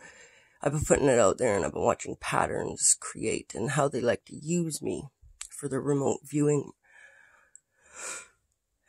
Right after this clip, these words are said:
And, um, I ain't going in on this fucking bullshit to, to work on my fucking art while I'm sitting here in my fucking garden having a coffee type of fucking shit going on alone with this. So I'm gonna need some support and help and yada yada.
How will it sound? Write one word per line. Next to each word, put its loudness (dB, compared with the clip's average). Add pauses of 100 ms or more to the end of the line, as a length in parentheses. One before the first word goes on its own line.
And, 10
um, 12 (580)
I 12
ain't 12
going 12
in 12
on 12
this 12
fucking 8
bullshit 10
to, 0
to 8
work 8
on 6
my 6
fucking 8
art 12
while 8
I'm 6
sitting 10
here 10
in 12
my 10
fucking 8
garden 10
having 4
a 2
coffee 2
type -8
of -8
fucking -2
shit 2
going 2
on 0 (340)
alone 10 (220)
with -2
this. 2
So 6
I'm 8
gonna 6
need 4
some -2
support -4
and -6
help -4
and -4
yada -2
yada. 0